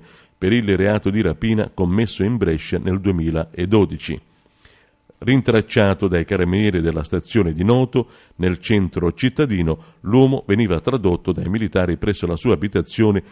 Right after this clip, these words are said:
ove veniva ristretto alla misura della detenzione domiciliare. Ad Avola, i militari del nucleo operativo e radiomobile della Compagnia Carabinieri di Noto,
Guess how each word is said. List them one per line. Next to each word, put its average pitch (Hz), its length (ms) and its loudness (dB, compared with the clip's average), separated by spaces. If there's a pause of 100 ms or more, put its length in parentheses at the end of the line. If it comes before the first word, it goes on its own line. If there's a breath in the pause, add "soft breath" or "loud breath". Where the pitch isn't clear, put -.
(220 loud breath)
ove 92 240 0
veniva 90 380 0
ristretto 85 500 -4
alla 80 160 -2
misura 87 380 -2
della 82 280 -2
detenzione 85 800 -4
domiciliare. 92 920 -4 (1160 soft breath)
Ad 120 120 2
Avola, 123 400 4
i 113 80 0
militari 104 460 2
del 95 120 2
nucleo 101 300 2
operativo 92 500 0
e 85 40 2
radiomobile 95 640 2
della 87 320 0
Compagnia 95 640 0
Carabinieri 87 580 0
di 90 80 0
Noto, 113 420 2